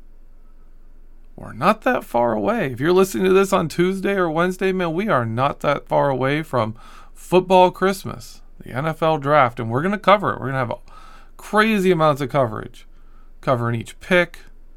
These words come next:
post, ap-, live after the picks on, on the air. We're gonna have articles going to behind the steel curtain dot com very quickly. Uh, we're gonna be f-, doing film rooms,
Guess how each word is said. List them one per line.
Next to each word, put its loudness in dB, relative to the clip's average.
post, 4
ap-, 4
live 4
after 4
the -6
picks -2
on, -4
on -6
the 0
air. 2
We're -2
gonna 0
have 0
articles 0
going 0
to -4
behind -2
the -10
steel -8
curtain -6
dot -2
com -6
very 0
quickly. -6
Uh, -12
we're -10
gonna -8
be -8
f-, -18
doing -2
film 0
rooms, -4